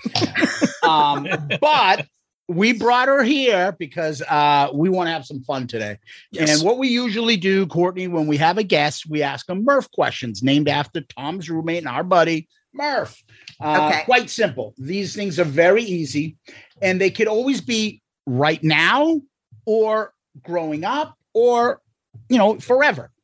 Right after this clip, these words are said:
Speaker 2: So that the first one's pretty simple. Your favorite Kiss member?
Speaker 3: Oh, Paul.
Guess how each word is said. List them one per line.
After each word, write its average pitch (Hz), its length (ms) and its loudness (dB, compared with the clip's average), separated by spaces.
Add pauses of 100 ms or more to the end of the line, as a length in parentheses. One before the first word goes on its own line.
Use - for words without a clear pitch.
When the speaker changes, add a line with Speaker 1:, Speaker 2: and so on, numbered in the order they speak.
(140)
Speaker 2:
So 190 180 0
that 208 220 2 (160)
the 202 100 -4
first 247 260 2
one's 240 180 -4
pretty 240 200 -6
simple. - 420 -2 (460)
Your 160 120 -2
favorite 190 420 2
Kiss - 280 -2
member? 131 460 -2 (1300)
Speaker 3:
Oh, 269 80 4
Paul. - 320 0